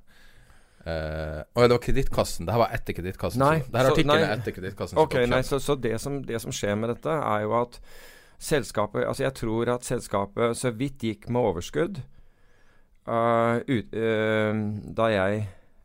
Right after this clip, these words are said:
Speaker 2: eh, ble ansatt, altså det første året så vidt det gikk med overskudd.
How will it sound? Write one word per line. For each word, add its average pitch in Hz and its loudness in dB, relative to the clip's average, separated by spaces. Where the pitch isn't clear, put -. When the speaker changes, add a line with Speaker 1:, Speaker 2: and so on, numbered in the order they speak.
Speaker 2:
eh, 101 -4
ble 104 2
ansatt, 104 0
altså 120 -2
det 120 -4
første 117 -4
året 101 -2
så 123 -2
vidt 107 -6
det 107 -4
gikk 107 -10
med 117 -2
overskudd. 113 0